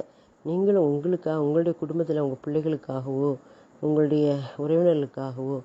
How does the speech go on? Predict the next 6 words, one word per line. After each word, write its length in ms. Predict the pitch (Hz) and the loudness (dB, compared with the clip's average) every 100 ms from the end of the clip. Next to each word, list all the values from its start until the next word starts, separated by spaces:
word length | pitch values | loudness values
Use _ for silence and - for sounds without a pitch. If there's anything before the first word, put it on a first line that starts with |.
| - - _ | -12 -20 _
இல்ல 180 | - 160 | -4 0
உங்களுடைய 320 | 143 143 139 131 | 2 2 2 0
கணவருக்காகவோ, 840 | - 147 175 170 156 139 135 135 135 | -4 -4 0 -2 -2 -8 -8 -6 -6
இல்ல 160 | 135 135 | -6 -4
உங்களுடைய 240 | 139 135 | -4 -4
மனைவிக்காகவோ 800 | 131 131 156 165 156 139 127 135 | -4 -4 -4 -4 -4 -4 -2 -4